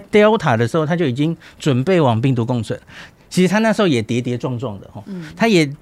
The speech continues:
Speaker 1: 啊，医-，医疗量能有点受不了，一样，大家轻症就冲医院，民众是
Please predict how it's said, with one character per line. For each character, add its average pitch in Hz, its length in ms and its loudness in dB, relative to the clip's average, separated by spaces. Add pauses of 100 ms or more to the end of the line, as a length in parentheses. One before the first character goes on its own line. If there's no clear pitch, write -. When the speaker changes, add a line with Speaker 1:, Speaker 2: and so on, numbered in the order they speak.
(140)
Speaker 1:
啊， - 260 -2 (120)
医-， 214 60 0 (140)
医 226 40 2
疗 180 140 4
量 185 140 2
能 165 80 4
有 151 140 4
点 156 140 4
受 170 160 2
不 151 80 2
了， 135 180 4
一 175 160 4
样， 196 220 4
大 190 160 -2
家 185 180 -2
轻 208 300 0
症 196 200 4
就 165 120 2
冲 170 240 0
医 160 160 2
院， 151 200 0 (720)
民 170 200 2
众 190 200 2 (120)
是 175 320 -4